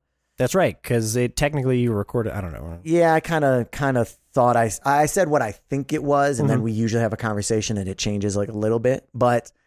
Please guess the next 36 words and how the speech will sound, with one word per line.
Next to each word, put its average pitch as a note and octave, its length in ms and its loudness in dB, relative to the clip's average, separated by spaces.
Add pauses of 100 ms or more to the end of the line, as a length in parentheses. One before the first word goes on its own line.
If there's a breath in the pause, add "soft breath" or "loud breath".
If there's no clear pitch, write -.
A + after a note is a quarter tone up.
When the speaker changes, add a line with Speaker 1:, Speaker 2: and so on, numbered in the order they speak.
(320)
Speaker 2:
I C3 140 0
do C3+ 320 0
think, C#3+ 420 -2
I, - 200 -6
w-, C3+ 260 -2 (100)
I A#2+ 120 -2
think E3 220 -2
I, F3 160 6
what C#3 200 2
I C3+ 60 6
said D3+ 180 2
before B2+ 340 4
was G#2+ 480 2
I, G#2 100 -2
I G#2 180 -2
was A2 160 0
gonna A2 140 -2
go A2 100 4
seven A2 360 -2
out G#2+ 120 -2
of - 60 -6
ten. - 260 -10 (600)
But D#3 640 2 (880)
talking D#3+ 360 2
about C#3+ 260 6
it C#3 180 2
and A#2 100 -4
his, B2 240 0 (120)
and A2+ 260 -2
Ari's B2+ 320 2
comments A#2 480 0
and A2+ 80 0
stuff, G2+ 460 -2 (560)
I'm B2+ 380 -2
gonna C3 160 0
go A2 720 2